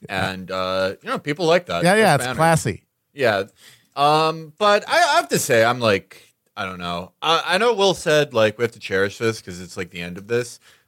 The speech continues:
Speaker 2: But, like, I don't know. I've just hated this entire storyline so much. Like, a-, at first it was kind of funny when he was, like, um, just, like, calling people up and being like, "Can I please win the election?" And they're like, "No."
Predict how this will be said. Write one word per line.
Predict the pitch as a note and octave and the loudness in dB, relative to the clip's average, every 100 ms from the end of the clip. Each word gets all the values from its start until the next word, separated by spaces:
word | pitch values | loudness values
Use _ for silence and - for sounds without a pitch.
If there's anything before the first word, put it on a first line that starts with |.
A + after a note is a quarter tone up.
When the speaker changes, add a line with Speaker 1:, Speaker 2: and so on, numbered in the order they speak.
| _ | _
Speaker 2:
But, | C#3+ D3+ | 0 2
like, | D#3+ D#3 D3+ - _ _ _ | 2 2 -2 -14 _ _ _
I | F#3+ F#3 | 0 2
don't | B2 | 2
know. | G#2+ | 2
I've | A#2+ G2 | -2 -4
just | G#2+ - | -10 -8
hated | A2 F#2+ F#2+ E2 | -4 -2 -2 -4
this | F2 - | -6 -8
entire | F2 E2+ E2+ | -4 0 0
storyline | E2 D#2 D#2+ D#2+ D#2 D#2 | -2 -8 -6 -6 -8 -10
so | - D#2 | -10 -8
much. | D2+ D2 - - - | -8 -10 -8 -8 -4
Like, | A#2+ B2 | -2 -2
a-, | D3 D#3 | -2 -2
at | E3 | -2
first | - A3 A3 | 0 -2 -2
it | G#3 | -8
was | F#3 | -6
kind | F#3 E3+ | 0 0
of | D#3 | 2
funny | C#3+ C#3+ D3 | 0 2 2
when | D3 C3 | 0 -2
he | A#2+ A#2+ | -6 -6
was, | A#2 - | -8 -4
like, | A2+ G2 F#2 | -2 -2 -2
um, | D#2+ F2 E2+ F2 - - - _ _ | -6 -6 -6 -12 -18 -20 -20 _ _
just, | A#2+ C#3 | -2 2
like, | C3 | 2
calling | B2+ G#2+ A2 G#2+ | 2 -2 -2 -2
people | B2 A2 F#2 | -6 0 2
up | G2 G#2 | 2 0
and | F#2+ | -8
being | G2+ F#2+ | -8 -6
like, | F#2 F2+ _ _ _ _ _ _ _ _ D3 | -6 -6 _ _ _ _ _ _ _ _ -16
"Can | - | -2
I | E3+ | 0
please | E3 F3 D#3+ C#3 | 0 0 0 0
win | D3+ | -2
the | D3 | 0
election?" | C#3+ C3 C3+ - E3+ D3+ | 2 2 0 0 0 0
And | B2 | -2
they're | A2 | 0
like, | G2+ - | -2 -2
"No." | F2 F#2 G#2 | -6 -6 -6